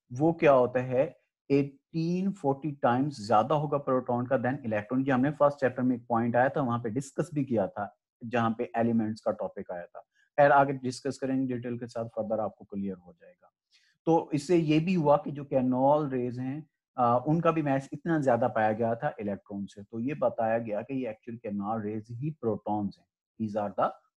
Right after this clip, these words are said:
proton। जैसे कैथोड रेज के बारे में बताया कि वो इलेक्ट्रॉन है, इस तरह से कैनोल रेज क्या पाए जाती हैं, प्रोटॉन्स पाए जाती हैं। फिर उसके बाद नेक्स्ट अगर हम बात करते हैं,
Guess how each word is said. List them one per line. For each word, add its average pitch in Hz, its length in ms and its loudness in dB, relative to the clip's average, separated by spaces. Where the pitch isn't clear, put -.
proton। 110 320 -2
जैसे 110 240 -8
कैथोड 117 360 -6
रेज 117 160 -4
के 120 80 -6
बारे 113 220 -2
में 110 140 -4
बताया 107 260 -6
कि 117 120 -8
वो 110 100 -6
इलेक्ट्रॉन 107 480 -4
है, 170 100 -4
इस 113 120 -16
तरह 123 120 -4
से 120 120 -10
कैनोल 113 320 0
रेज 110 180 -2
क्या 113 160 -2
पाए 107 220 -2
जाती 107 320 -8
हैं, 165 160 -6
प्रोटॉन्स 123 520 0
पाए 90 180 -4
जाती 87 360 -14
हैं। 90 100 -20
फिर 185 120 4
उसके 185 340 0
बाद 180 440 8
नेक्स्ट 135 420 -2
अगर 156 340 0
हम 160 120 -2
बात 139 280 4
करते 143 260 -6
हैं, 147 280 -6